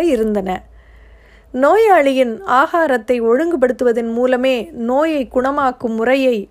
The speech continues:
அந்த நூலில் அவர் எடுத்து கூறியிருந்தார். அவர் சைவ உணவு மாத்திரமே சாப்பிடுகிறவர். ஆகையால் தம்மிடம் வரும் நோயாளிகளுக்கும்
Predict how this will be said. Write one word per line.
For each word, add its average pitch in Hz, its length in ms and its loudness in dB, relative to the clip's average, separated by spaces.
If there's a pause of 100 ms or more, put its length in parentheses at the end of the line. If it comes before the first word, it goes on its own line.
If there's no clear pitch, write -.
(100)
அந்த 233 260 -4
நூலில் 247 520 -2
அவர் 220 280 -4
எடுத்து 233 380 -2
கூறியிருந்தார். 208 800 -4 (840)
அவர் 262 220 2
சைவ 294 360 2
உணவு 285 340 0
மாத்திரமே 277 640 -2
சாப்பிடுகிறவர். 226 760 -2 (720)
ஆகையால் 262 560 2 (440)
தம்மிடம் 330 380 2
வரும் 294 260 2
நோயாளிகளுக்கும் 277 920 0